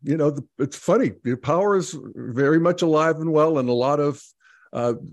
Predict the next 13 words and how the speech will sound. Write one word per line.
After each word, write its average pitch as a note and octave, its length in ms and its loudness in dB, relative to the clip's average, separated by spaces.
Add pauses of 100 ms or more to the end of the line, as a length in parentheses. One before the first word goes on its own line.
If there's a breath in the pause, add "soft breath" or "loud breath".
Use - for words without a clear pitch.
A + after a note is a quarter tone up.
the A#2 180 -2
wheels C#3+ 360 4
turn C#3+ 360 -2
just A#2+ 220 -6
because A#2+ 680 -2 (140)
of A2+ 180 -4
the A2+ 80 0
force B2+ 460 0
of A#2+ 100 0
the A#2 100 -4
power. A#2 460 -4 (880 soft breath)
Uh, G#2+ 280 2 (260)
but B2+ 320 2